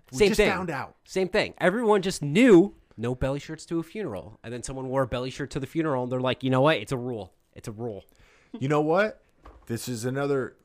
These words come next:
Speaker 2: we were talking about a subject before, and this is another one of those things where culturally as a country, it should be just accepted that belly shirts don't go at funerals.
Speaker 1: Agreed.
Speaker 2: The fact that we now have to write it down and enforce it, if,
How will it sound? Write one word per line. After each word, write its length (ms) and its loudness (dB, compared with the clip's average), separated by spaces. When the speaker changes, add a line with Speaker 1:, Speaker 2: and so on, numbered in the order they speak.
Speaker 2:
we 220 -10
were 160 -6
talking 260 -2
about 120 -6
a 40 -4
subject 360 -4
before, 420 -2
and 160 -10
this 160 -8
is 120 -6
another 300 -4
one 200 -6
of 80 -6
those 220 -4
things 580 -8
where 300 -10
culturally 600 -4
as 100 -6
a 60 -12
country, 580 -8
it 140 -8
should 240 -6
be 260 -2
just 300 -8
accepted 640 -4
that 200 -8
belly 220 -4
shirts 240 -4
don't 160 -4
go 160 -6
at 80 -12
funerals. 440 -8
Speaker 1:
Agreed. 160 -14
Speaker 2:
The 60 0
fact 420 -4
that 120 -2
we 140 -2
now 300 -6
have 240 -8
to 100 -6
write 340 -6
it 120 -16
down 400 -10
and 160 -12
enforce 720 -12
it, 260 -2
if, 140 -10